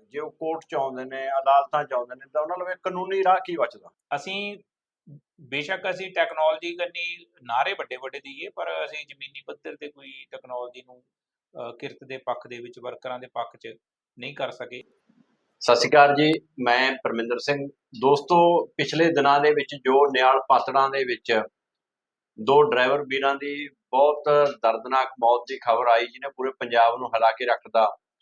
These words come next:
Speaker 1: ਉਸ ਦੇ ਵਿੱਚ ਇਹ ਸੀਗਾ ਕਿ ਦੋ ਟਰੱਕ ਡਰਾਈਵਰ ਦੋਸਤ ਆਪਣੇ ਮਾਲਕ ਦੇ ਟਰੱਕ ਚਲਾਉਂਦੇ ਨੇ ਤੇ ਉਹਨਾਂ ਦੇ ਮਾਲਕ ਵੱਲੋਂ ਕਿਸੇ ਕਾਰਨ ਉਹਨਾਂ ਨੂੰ ਬਹੁਤ ਬੁਰੀ ਤਰ੍ਹਾਂ ਕੁੱਟਮਾਰ ਕੀਤੀ ਜਾਂਦੀ ਆ। ਉਸ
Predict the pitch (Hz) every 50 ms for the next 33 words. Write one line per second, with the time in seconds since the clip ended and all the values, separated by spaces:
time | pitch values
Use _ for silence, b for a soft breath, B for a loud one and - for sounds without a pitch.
0 | _ _ _ _ - 123 135 127 127 131 131 147 147 143 143 143 - - 147 143
1 | 139 139 139 147 151 147 - - 151 151 147 147 147 - _ _ _ _ _ -
2 | 147 127 131 127 139 147 143 - 139 127 127 - 135 131 139 139 139 135 139 139
3 | 131 - 123 127 127 - - - 139 135 135 - - - _ _ _ _ _ _
4 | _ - 131 131 - - 143 143 139 139 139 135 131 131 _ _ _ _ _ _
5 | - 131 123 120 120 131 135 139 143 - - - - 156 151 147 139 139 143 147
6 | 139 139 143 143 139 - _ _ _ - 135 131 127 - - - 147 139 135 131
7 | 135 135 135 139 151 147 - _ _ _ b b b b _ _ _ - 160 160
8 | 170 175 175 180 170 147 143 143 143 - - 165 165 165 165 165 - 147 - 160
9 | 156 160 156 156 156 156 160 165 165 165 151 156 160 151 _ - 135 143 147 -
10 | 151 151 143 - 139 139 - 143 143 139 139 - 127 - - 143 139 139 139 139
11 | 135 135 143 147 151 151 _ _ _ _ _ _ _ _ _ _ _ _ _ _
12 | _ _ _ _ - 180 185 170 180